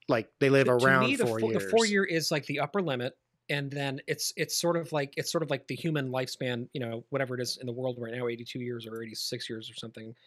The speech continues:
Speaker 2: Um, li-, like, you know, you get close to it, but not quite. The difference, of course,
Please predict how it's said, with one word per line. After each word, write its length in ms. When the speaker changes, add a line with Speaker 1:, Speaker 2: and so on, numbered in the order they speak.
Speaker 2:
Um, 280
li-, 180
like, 260
you 60
know, 60
you 160
get 260
close 300
to 140
it, 200
but 140
not 160
quite. 220
The 60
difference, 340
of 80
course, 340